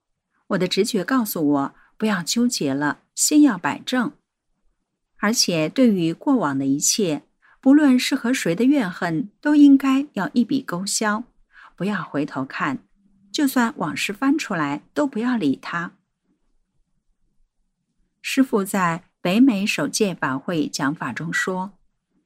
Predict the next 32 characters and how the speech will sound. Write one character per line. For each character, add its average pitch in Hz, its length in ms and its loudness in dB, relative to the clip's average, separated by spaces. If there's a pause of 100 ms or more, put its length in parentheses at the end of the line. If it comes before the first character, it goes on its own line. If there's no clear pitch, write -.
(1500)
大 208 160 -4
家 233 260 -2
想 147 320 -2
一 180 80 -2
想， 139 380 -4 (840)
我 202 100 4
们 262 120 6
每 277 220 6
个 240 140 0
人 170 380 0 (100)
要 208 180 0
真 294 220 2
正 285 240 2
地 160 100 -4
注 294 240 2
意 196 160 -2
一 165 40 -2
下 160 520 -2
自 285 160 2
己 - 100 2
的 277 140 -4
思 269 240 2
想， 143 400 0 (460)
发 262 160 4
现 214 420 -2
瞬 277 320 0
间 151 260 -4
就 143 200 -2
变， 160 340 -2 (800)
一 311 140 6
秒 156 260 6
钟 277 380 4